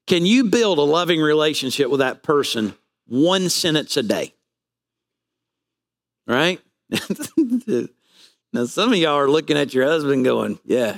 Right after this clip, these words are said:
that's about all I get out of you," right? It's about one sentence a day. Listen to him, right? Yeah, I think I'm up to, like, ten or twelve a day, right, babe? I mean, that's about all,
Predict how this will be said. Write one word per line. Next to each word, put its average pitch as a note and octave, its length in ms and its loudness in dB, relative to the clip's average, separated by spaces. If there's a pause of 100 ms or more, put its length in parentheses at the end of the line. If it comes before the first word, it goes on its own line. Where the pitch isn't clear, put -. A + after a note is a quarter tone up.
that's A#2+ 160 -2
about B2+ 240 -4
all B2 160 -2
I B2 80 0
get A#2+ 220 0
out B2 200 0
of B2 60 2
you," G#2+ 260 0
right? A2+ 280 0
It's A#2+ 120 -8
about A2+ 240 -2
one C#3+ 300 0
sentence B2 400 -4
a G#2 60 -8
day. G2 400 -2
Listen C3 680 -2
to C3 140 -2
him, G#2+ 540 -6 (260)
right? G2+ 320 -14 (1300)
Yeah, G2 240 -2
I C#3 60 -2
think F#3 260 0
I'm D#3 140 0
up B2+ 200 -2
to, C3+ 40 -2
like, B2 220 -2
ten C3+ 160 0
or A2+ 80 0
twelve A#2 320 -2
a F#2 40 -4
day, F#2+ 220 0
right, G#2 260 -2
babe? A2+ 320 -2
I G#2+ 100 -4
mean, G#2 160 0
that's A2+ 180 -4
about G#2 260 -4
all, A2 180 -6